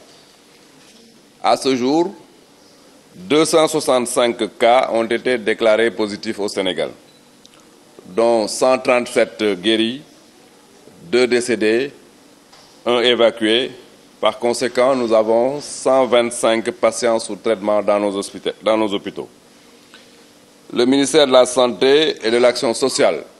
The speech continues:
exhorte les populations au respect strict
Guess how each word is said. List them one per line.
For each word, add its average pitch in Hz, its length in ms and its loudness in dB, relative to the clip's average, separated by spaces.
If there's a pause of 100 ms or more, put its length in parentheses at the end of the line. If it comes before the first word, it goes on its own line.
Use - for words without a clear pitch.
(640)
exhorte 131 480 2
les 110 140 -2
populations 123 840 0 (920)
au 110 180 0
respect 120 440 0 (260)
strict 123 380 -8